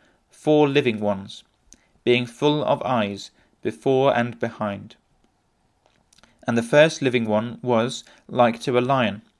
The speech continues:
and the second living one like to a calf, and the third living one having the face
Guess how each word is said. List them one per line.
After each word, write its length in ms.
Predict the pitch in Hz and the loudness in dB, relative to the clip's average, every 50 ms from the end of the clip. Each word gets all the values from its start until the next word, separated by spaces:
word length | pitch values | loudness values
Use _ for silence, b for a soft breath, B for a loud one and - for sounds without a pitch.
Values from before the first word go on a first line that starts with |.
| _ _ _ b b b b b b b b b b _ - | _ _ _ b b b b b b b b b b _ -12
and 100 | - 139 | -6 -4
the 60 | 139 | -4
second 540 | 143 - - 185 - - 160 143 131 135 - - | 0 2 2 2 2 0 -4 -6 -6 -8 -8 -6
living 240 | 120 117 117 110 | -4 -4 -2 -4
one 320 | 107 107 104 104 110 117 120 - | -2 -4 -4 -4 -6 -8 -14 -8
like 320 | - 120 117 117 113 117 - | -2 0 0 0 0 -4 -10
to 160 | - 117 113 | -6 -4 -4
a 40 | 113 | -4
calf, 500 | 117 - - 123 110 104 107 - _ _ _ _ _ _ _ _ _ _ _ _ _ _ _ _ _ _ _ _ _ _ _ _ _ _ _ | -4 -4 -2 -2 -2 -2 -4 -8 _ _ _ _ _ _ _ _ _ _ _ _ _ _ _ _ _ _ _ _ _ _ _ _ _ _ _
and 100 | 123 127 | -4 -4
the 60 | 123 120 | -4 -6
third 420 | - - - 170 127 110 117 117 | -4 -2 0 2 2 2 0 0
living 260 | 123 117 110 110 104 | -2 -2 -2 -2 -4
one 320 | 104 107 110 113 120 117 B B B B B - | -4 -4 -6 -6 -8 -14 B B B B B -2
having 340 | - 139 143 156 156 147 143 | 0 2 2 2 0 0 -2
the 80 | 135 | -4
face 500 | 139 - - 165 135 123 123 - - - | -6 -2 -2 -2 -2 -2 -4 -8 -12 -14